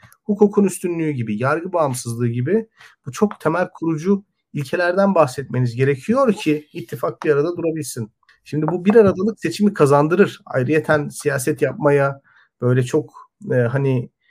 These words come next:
e, olağanüstü kampanyalar yapmaya, seçim kampanyası yapan firmalara para yedirmenize gerek yok. Yani insanlar görüyor. Ama orada bir alternatif görmeleri gerekiyor. Arkadaşlar benim düşüncem bu. Yoksa enflasyonun hakikaten hayatlarımızı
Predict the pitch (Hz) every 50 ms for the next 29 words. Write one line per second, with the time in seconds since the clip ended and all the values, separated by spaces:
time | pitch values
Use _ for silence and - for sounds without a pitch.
0 | _ _ _ - - 117 113 110 - - 156 127 151 156 160 160 156 135 - -
1 | 143 120 - 139 135 123 - - 156 156 147 139 139 135 135 131 123 - - -
2 | 135 131 123 127 110 123 123 123 120 123 120 120 _ _ - - - - 139 127
3 | - 151 151 135 - 139 139 131 127 135 135 131 127 127 - 139 127 127 135 131
4 | 127 123 - - _ _ - - - 170 151 147 139 127 123 123 127 127 127 -
5 | - - 151 151 151 139 139 151 143 139 135 139 135 139 127 131 127 131 127 127
6 | - 120 101 - _ _ _ - - - - - 165 151 - 127 123 131 156 190
7 | 196 190 185 175 139 120 107 - - - _ _ _ _ _ - 143 170 190 175
8 | 160 165 202 226 208 196 170 160 156 - 170 170 175 175 - 202 190 - _ _
9 | _ _ _ _ - 208 147 139 147 160 165 170 185 202 202 175 139 107 101 -
10 | - 104 101 95 _ _ _ _ _ _ _ _ - - 123 117 120 143 131 120
11 | 123 - 123 123 143 143 143 143 139 - - 147 139 139 143 135 127 110 110 127
12 | 139 135 - - 139 127 123 - _ - - - - _ _ - 123 131 127 -
13 | 160 160 156 - - 123 165 160 143 123 175 190 - 165 156 - 139 127 123 -
14 | - 135 139 143 135 - - 147 147 156 156 147 151 156 156 151 151